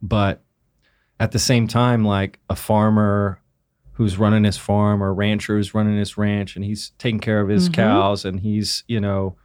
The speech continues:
Speaker 1: providing meat to butchers in a good, you know,
Speaker 2: Yeah.
Speaker 1: nice way. I, I don't see anything wrong with that,
Speaker 2: No.
Speaker 1: right? Like, that to me seems okay.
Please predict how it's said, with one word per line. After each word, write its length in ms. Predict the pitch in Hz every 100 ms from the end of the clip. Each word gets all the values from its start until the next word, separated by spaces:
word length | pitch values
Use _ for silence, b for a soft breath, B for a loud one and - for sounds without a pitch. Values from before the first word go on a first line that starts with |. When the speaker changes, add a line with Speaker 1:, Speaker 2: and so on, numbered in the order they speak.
| _ _ _ _ _ _ - -
Speaker 1:
providing 520 | - 117 107 113 107
meat 360 | 107 113 110 -
to 200 | - 110
butchers 580 | 95 113 110 113 110 98
in 220 | 113 117
a 80 | 117
good, 320 | - 120 110
you 120 | 127 120
know, 200 | 110 110
Speaker 2:
Yeah. 40 |
Speaker 1:
nice 320 | 113 117 117 -
way. 200 | 117 120 _ _ -
I, 180 | 127 139
I 80 | 143
don't 200 | 156 -
see 160 | -
anything 340 | 151 143 147 123
wrong 280 | 110 143 131
with 140 | 113
that, 80 | 101
Speaker 2:
No. 180 | 220 330 349 _
Speaker 1:
right? 300 | 101 107 110
Like, 220 | 110 101
that 220 | 120 123 -
to 140 | 123
me 160 | 120 110
seems 320 | - 117 95
okay. 500 | 107 - 107 110 117